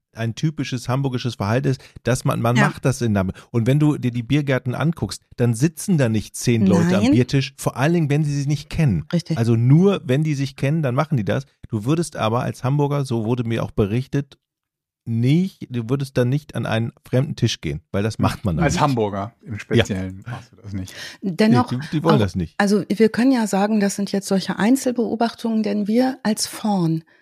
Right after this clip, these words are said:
Speaker 2: sind ja der vorurteilssensible Podcast, ne?
Speaker 1: Mhm.
Speaker 2: Kann man doch eigentlich
Speaker 3: Mhm.
Speaker 2: so sagen, ne? Also, dass wir zum Beispiel immer aufpassen, dass wir nicht so verallgemeinern.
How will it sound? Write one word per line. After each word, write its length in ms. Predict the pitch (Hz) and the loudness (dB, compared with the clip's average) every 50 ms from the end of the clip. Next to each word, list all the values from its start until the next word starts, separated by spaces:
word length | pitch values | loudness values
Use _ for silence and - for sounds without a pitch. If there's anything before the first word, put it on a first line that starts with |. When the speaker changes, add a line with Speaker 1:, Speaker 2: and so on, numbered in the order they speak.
| _ _ _ _ - _ - | _ _ _ _ -20 _ -6
Speaker 2:
sind 320 | - - 202 214 226 - | -2 2 2 2 2 2
ja 120 | 226 208 196 | 0 0 0
der 200 | 190 180 180 - | 2 0 -2 -2
vorurteilssensible 1800 | - - 202 208 226 214 220 220 214 - - - 190 190 190 196 - - - _ - - 180 185 185 185 185 175 - 180 180 175 180 180 175 | -2 0 0 0 0 0 0 -2 -2 -4 -4 -2 0 0 0 -2 -4 -6 -10 _ -8 -2 0 2 2 4 2 2 0 -2 -2 0 0 -2 -2
Podcast, 640 | - 160 160 - - - 156 147 147 151 - - - | -2 -4 -6 -6 -6 -6 -4 -4 -4 -4 -6 -4 0
ne? 220 | 160 165 202 339 - - | 0 0 0 0 -4 -6
Speaker 1:
Mhm. 340 | 95 92 82 85 110 147 170 | -4 -4 -2 0 0 -2 0
Speaker 2:
Kann 160 | - 190 185 | 2 2 2
man 160 | 190 190 196 | 4 4 2
doch 160 | 185 180 - | 2 0 0
eigentlich 300 | - 180 185 185 - 113 127 | 0 0 2 2 2 2 2
Speaker 3:
Mhm. 40 | 139 | 0
Speaker 2:
so 80 | 175 175 | 0 0
sagen, 460 | 160 165 147 151 151 151 160 156 156 | 0 0 0 0 0 0 -2 -2 -2
ne? 200 | - 196 240 247 _ - _ _ _ - _ _ _ _ - | -2 -2 -4 -4 _ -14 _ _ _ -20 _ _ _ _ -2
Also, 200 | 180 170 170 190 | 0 2 2 2
dass 280 | 175 180 175 - - | 2 2 0 0 -2
wir 80 | - - | -4 -2
zum 180 | - - 185 | 0 0 2
Beispiel 320 | 180 180 185 - - - 170 | 2 2 0 -2 -4 -2 0
immer 240 | 170 160 160 196 - | 0 0 0 2 2
aufpassen, 540 | 214 220 - - - 202 180 - - 175 | 0 0 0 -2 -2 -2 0 0 0 0
dass 160 | 160 156 - - | 0 0 -2 -4
wir 80 | 143 147 | -4 -4
nicht 160 | 151 143 - | -4 -4 -6
so 80 | 156 | -8
verallgemeinern. 1120 | 151 - - - 156 165 196 208 208 214 214 214 214 214 208 202 202 202 196 202 202 208 214 | -10 -10 -10 -6 -2 0 0 2 2 4 4 4 4 6 6 4 4 4 2 2 0 -2 -4